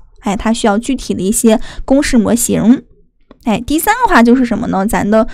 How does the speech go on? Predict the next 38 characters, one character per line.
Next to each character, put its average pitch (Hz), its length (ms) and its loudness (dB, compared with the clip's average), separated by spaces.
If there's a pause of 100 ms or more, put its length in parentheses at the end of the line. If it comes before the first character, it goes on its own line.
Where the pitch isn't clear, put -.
(120)
数 - 160 -4
据 320 160 -2
库 294 400 -2
啊， 247 240 -4
它 233 160 -2
是 233 180 0
运 294 240 0
行 190 300 -4
在 202 140 0
哪 202 140 -4
儿 - 160 -2
啊？ - 100 -2 (260)
运 294 240 2
行 202 240 -2
在 208 180 0
咱 202 240 -4
的 202 200 2
服 - 400 -4
务 247 160 2
器 247 320 -2
上 - 240 -2
的 - 80 -6
哈。 240 280 -6 (240)
那 214 160 2
数 277 240 -2
据 240 360 -2
存 233 340 0
储 - 260 0
在 214 360 -2
什 - 100 -6
么？ - 260 -4
服 196 320 -4
务 247 80 2
器 - 440 -2
硬 269 240 2
盘 - 280 0
当 202 200 0
中。 202 160 0